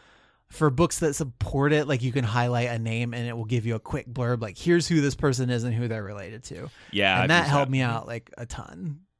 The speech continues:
Speaker 1: There were a couple of points where I had, was reading and I was like, "You know, I've been reading for, like, a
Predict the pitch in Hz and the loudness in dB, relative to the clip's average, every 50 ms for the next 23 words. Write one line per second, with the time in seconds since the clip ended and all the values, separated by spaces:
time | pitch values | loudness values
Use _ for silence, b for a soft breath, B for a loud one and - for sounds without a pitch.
0 | _ _ _ _ 147 143 143 156 156 147 - 160 147 - 143 131 131 117 - - | _ _ _ _ 4 6 6 8 6 6 4 2 2 4 2 2 2 2 0 0
1 | 139 131 127 123 - - 135 120 123 120 117 120 120 120 120 123 139 143 135 127 | 0 2 0 0 0 0 0 2 2 2 2 2 2 0 -2 -2 0 0 0 0
2 | 127 127 175 175 170 165 160 151 151 156 156 151 156 151 143 - 196 220 254 285 | 2 2 4 4 4 4 4 4 2 2 2 2 2 2 2 0 2 2 4 4
3 | 269 226 175 226 240 330 320 233 175 196 214 214 214 214 196 - 190 190 185 160 | 4 2 0 0 0 0 0 0 0 -2 -2 -4 -4 -6 -6 -6 -2 0 0 0
4 | 147 - - - 143 131 | 0 -2 -4 -4 -4 -4